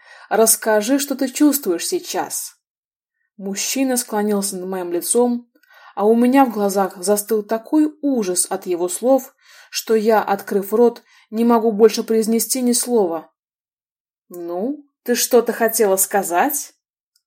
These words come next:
продолжает издеваться садист. «Я тебя не слышу. Может быть, тебя это отрезвит?» Он с силой снова засаживает в меня свою руку, и я снова кричу. «Как тебе такое?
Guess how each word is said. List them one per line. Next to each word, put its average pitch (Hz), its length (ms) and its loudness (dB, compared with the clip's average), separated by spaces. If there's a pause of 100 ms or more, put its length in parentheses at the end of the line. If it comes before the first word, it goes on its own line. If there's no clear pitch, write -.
(120)
продолжает 196 560 2
издеваться 180 520 -2
садист. 180 560 -6 (320)
«Я 180 220 0
тебя 208 320 4
не 214 120 0
слышу. 240 640 0 (440)
Может 220 460 2
быть, 220 360 4
тебя 220 300 8
это 220 200 6
отрезвит?» 233 680 2 (600)
Он 214 180 -2
с 202 60 -2
силой 196 440 2
снова 190 400 -2
засаживает 202 520 0
в 190 60 -8
меня 196 240 0
свою 185 300 2
руку, 247 360 0
и 214 160 -6
я 214 140 6
снова 240 360 -2
кричу. 240 600 -4 (720)
«Как 254 280 4
тебе 190 280 0
такое? 170 480 -4